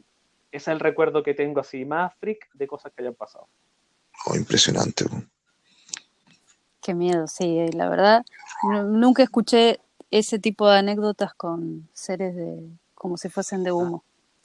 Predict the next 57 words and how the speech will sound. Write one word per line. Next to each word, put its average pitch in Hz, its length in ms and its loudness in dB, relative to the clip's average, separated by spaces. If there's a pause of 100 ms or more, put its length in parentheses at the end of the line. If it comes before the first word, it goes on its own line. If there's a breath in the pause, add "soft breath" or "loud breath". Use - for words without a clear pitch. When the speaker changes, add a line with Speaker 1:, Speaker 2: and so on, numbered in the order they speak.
(420)
Speaker 1:
Lo 135 120 -6
más 160 160 2
divertido 196 440 2
es 208 60 0
que 190 100 -6
uno 160 120 -2
dice, 175 280 2
"Ah, 120 260 8
es 123 60 -10
que 113 140 -4
puede 123 140 -2
ser 135 180 -4
un 127 60 -6
recuerdo 123 440 -2
mío 156 240 -2
de 120 80 2
cabro 120 280 0
chico, 135 440 -10
que 123 120 -12
uno 123 120 -8
no 123 120 -8
se 123 100 -14
acuerda, 127 540 -6
que 117 80 -16
se - 100 -20
pasan 120 260 -8
huevadas, 127 360 2
fue 139 80 -6
un 127 60 -10
sueño". 127 420 -2 (680)
Speaker 3:
Mm. 196 160 -2 (140)
Speaker 1:
Hace, 139 360 -2
hace - 280 0
como 143 320 -4
seis 196 280 2
meses 143 340 -2
atrás 131 280 2
en 147 60 -2
una 139 160 -2
reunión 143 320 -2
en 143 80 -4
la 127 100 2
casa, 175 460 0
mi 127 120 -6
mamá 135 200 0
se - 120 -8
acordó 123 360 0
de 113 80 2
eso, 104 180 -12
yo 135 120 -4
ni 156 100 -2
me 160 80 2
acordaba, 131 460 2 (340)
y 117 100 -10
mi 120 80 -2
mamá 127 220 2
le 160 100 4